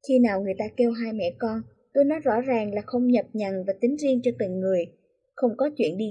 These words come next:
ghép hai mẹ con thì dám mềm hơn. Ai mời tôi hát kèm mẹ Lệ Thủy là tôi từ chối thẳng. Chưa bao giờ tôi ép bầu show, kêu chị Thủy là phải có con chị đi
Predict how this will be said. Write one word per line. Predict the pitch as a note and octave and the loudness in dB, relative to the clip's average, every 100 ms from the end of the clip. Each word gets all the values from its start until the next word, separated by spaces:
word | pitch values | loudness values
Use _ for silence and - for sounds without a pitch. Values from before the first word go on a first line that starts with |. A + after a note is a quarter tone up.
| G#3+ | 2
ghép | C#4+ | 2
hai | C#4+ C4 | -2 -8
mẹ | G3+ F3 | -6 -6
con | A3+ A3 G#3+ | -4 -4 -6
thì | G#3+ G#3 G3 | -6 -6 -4
dám | A3 D4+ | -4 0
mềm | C#4 G#3 | 0 -2
hơn. | - B3 B3 A3+ _ _ _ _ - | -4 -2 0 0 _ _ _ _ -6
Ai | B3+ | 2
mời | B3 A#3+ G3+ - | 4 4 2 -2
tôi | A#3 | -4
hát | B3 E4 - | -4 -12 -2
kèm | B3+ G3+ G3 | 0 0 -2
mẹ | F3 F3+ | -4 2
Lệ | F#3 F#3 - | 2 2 -2
Thủy | F3+ C4 | -4 -2
là | C4+ A#3 | -4 -2
tôi | A3+ G#3+ | -4 -2
từ | G#3+ G3 | -4 -2
chối | A#3+ C4 | -4 -4
thẳng. | D4 - B3 D#4+ _ _ _ _ | -6 -8 -6 -8 _ _ _ _
Chưa | - C4 | 4 6
bao | A3+ | 6
giờ | G#3+ G#3+ F3 | 4 2 2
tôi | G#3+ - | 0 -4
ép | D4+ D4+ | -6 -2
bầu | A3+ | -4
show, | G#3 - A#3 A#3 - _ _ - | -4 -4 -2 -2 -8 _ _ -2
kêu | C4+ B3+ | 0 2
chị | G#3+ F#3 | -2 -2
Thủy | A3+ F3 A3+ D#4 | -2 -2 -4 -8
là | C4 G3 | -10 -10
phải | G#3 A#3+ | -10 -8
có | C#4+ D4 | -6 -6
con | C4+ A#3 A3+ | -4 -4 -4
chị | - | -8
đi | G#3 | -10